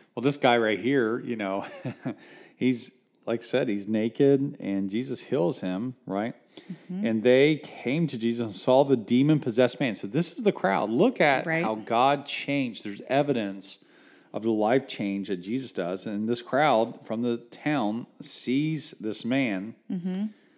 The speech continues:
Speaker 1: who had legions sitting there, clothed in his right man, mind, and
Speaker 2: Mm-hmm.
Speaker 1: they were afraid.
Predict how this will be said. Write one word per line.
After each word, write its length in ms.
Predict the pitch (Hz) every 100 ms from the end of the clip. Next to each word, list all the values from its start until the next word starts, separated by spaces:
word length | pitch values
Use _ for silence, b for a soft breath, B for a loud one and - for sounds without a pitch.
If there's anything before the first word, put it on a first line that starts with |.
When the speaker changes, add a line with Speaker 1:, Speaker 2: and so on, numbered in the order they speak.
| b b b
Speaker 1:
who 120 | -
had 500 | 127 123 120 107 - -
legions 640 | 113 127 156 117 110 104
sitting 400 | - 151 185 139
there, 280 | 113 110 107
clothed 600 | - - 185 202 208 175
in 120 | 185
his 120 | 160 135
right 240 | 151 113
man, 300 | 127 120 127
mind, 500 | 123 117 110 110 113 -
and 120 | 190
Speaker 2:
Mm-hmm. 100 | 101
Speaker 1:
they 100 | 117
were 160 | 113 107
afraid. 520 | - 139 110 90